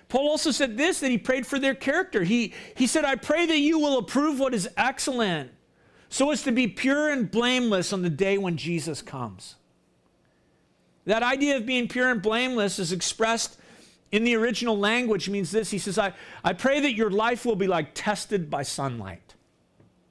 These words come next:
That the chaff will be gone and it will be all pure, that you'll be, you'll be tested by the light," meaning this,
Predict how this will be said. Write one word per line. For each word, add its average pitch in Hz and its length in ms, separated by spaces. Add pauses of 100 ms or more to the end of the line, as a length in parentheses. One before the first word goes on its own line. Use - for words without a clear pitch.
(720)
That 196 120
the 233 100
chaff 220 440
will 254 120
be 220 160
gone 196 340
and 196 120
it 214 100
will 190 100
be 175 240
all 214 260
pure, 185 360
that 165 120
you'll 175 140
be, 175 160 (260)
you'll 190 160
be 160 160
tested 240 800
by 208 140
the 190 120
light," 175 300
meaning 190 240
this, 160 260